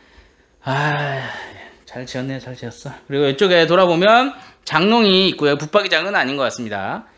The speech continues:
예, 이렇게 돼 있고, 드레스룸으로 쓸 수 있는 공간, 약간 기역자 스타일로 돼 있어가지고요. 지금 고 가구들도 이렇게 눈에 좀 보이는데, 아, 요런 침대도 그렇고, 네, 특이하죠?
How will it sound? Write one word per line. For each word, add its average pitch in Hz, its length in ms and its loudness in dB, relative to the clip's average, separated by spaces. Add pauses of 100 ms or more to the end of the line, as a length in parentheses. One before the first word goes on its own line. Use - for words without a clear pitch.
(280)
예, 101 240 -8 (160)
이렇게 143 140 -6
돼 131 100 2
있고, 160 200 0
드레스룸으로 185 500 2
쓸 208 140 -2
수 220 100 -4
있는 196 140 0
공간, 147 720 2 (840)
약간 160 260 -2
기역자 156 640 4
스타일로 165 280 -2
돼 135 80 -2
있어가지고요. 127 560 -6 (360)
지금 160 420 -2
고 214 300 0
가구들도 170 880 -4
이렇게 147 200 -6
눈에 139 240 -4
좀 165 200 -2
보이는데, 143 720 -2 (600)
아, 120 220 0
요런 147 180 -2
침대도 226 420 0
그렇고, 139 440 -4
네, 139 100 -6
특이하죠? 196 560 -4